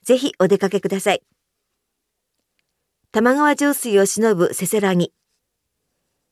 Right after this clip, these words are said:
平成二十一年度から三年にわたり整備してきた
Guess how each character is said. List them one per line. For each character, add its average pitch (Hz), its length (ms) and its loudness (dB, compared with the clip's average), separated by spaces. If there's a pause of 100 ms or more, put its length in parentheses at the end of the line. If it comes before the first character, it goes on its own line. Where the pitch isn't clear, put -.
平 269 180 4
成 294 180 0
二 285 160 0
十 233 160 2
一 220 160 -4
年 233 220 2
度 202 100 0
か 196 140 0
ら 185 200 2
三 240 280 0
年 233 140 2
に 220 100 2
わ 208 120 2
た 208 140 0
り 190 180 2
整 247 180 2
備 202 120 0
し 190 80 -4
て 190 120 0
き - 100 -16
た 180 180 -2